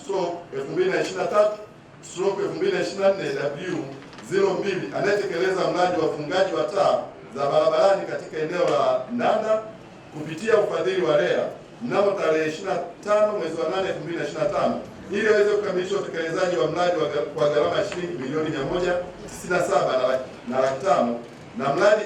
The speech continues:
mpaka kufikia tarehe ishirini na moja mwezi wa kwanza elfu mbili na ishirini na sita huo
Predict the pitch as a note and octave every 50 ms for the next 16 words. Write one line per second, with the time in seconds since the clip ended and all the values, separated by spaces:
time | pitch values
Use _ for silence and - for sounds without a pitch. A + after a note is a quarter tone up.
0 | - G3+ G3 F#3+ G3 G3 F3+ - - - G3+ G3+ G3 F3+ - - D#3+ D3+ D3+ D3
1 | D3 D3 D3 - - F#3 F#3+ F3+ F#3 F#3+ F#3 F3+ E3 D3+ D3 C#3+ D#3 D3 D3 -
2 | - - - - B2+ A#2+ A#2 - - - - - - A#2 A#2+ - D#3+ F3+ F#3+ F3+
3 | D#3+ D3 - - D#3+ D3+ - - E3+ E3+ - - - - - D3+ D#3